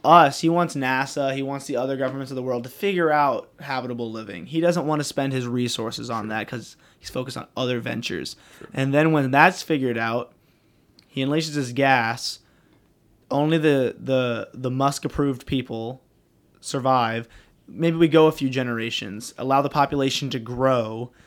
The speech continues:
Speaker 1: 'Cause if you go and it fails, if you go to Mars and it fails, a massive chunk of the population will die and his plan fails.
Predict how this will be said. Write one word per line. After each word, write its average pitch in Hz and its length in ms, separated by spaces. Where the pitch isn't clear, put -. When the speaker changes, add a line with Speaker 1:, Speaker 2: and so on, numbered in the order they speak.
Speaker 1:
'Cause 165 140
if 156 120
you 156 80
go 165 300
and 165 100
it - 80
fails, 120 640
if 131 100
you 139 60
go 151 120
to 160 60
Mars 147 220
and 135 100
it 135 60
fails, 123 460
a 135 80
massive 131 460
chunk 120 280
of 120 60
the 120 80
population 110 520
will 110 60
die 110 200
and 117 80
his 113 100
plan 113 240
fails. - 420